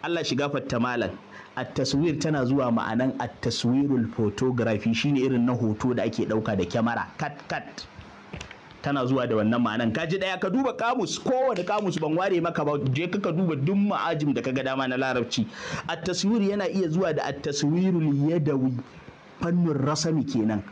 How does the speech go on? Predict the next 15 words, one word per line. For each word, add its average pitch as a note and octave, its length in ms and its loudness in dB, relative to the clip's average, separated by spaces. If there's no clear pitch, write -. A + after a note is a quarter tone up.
ma'ana C3 400 0
zane, B2 640 0
architectural D3+ 640 -2
drawing, C3 360 4
mutum A#2+ 340 2
ya G#2+ 80 2
zana D3+ 500 0
wani C3+ 240 2
abu A#2 180 -2
da G#2 100 -2
hannunsa B2+ 420 0
za C3 100 0
a B2 80 -2
ce A#2+ 180 0
sawwara, A2+ 640 0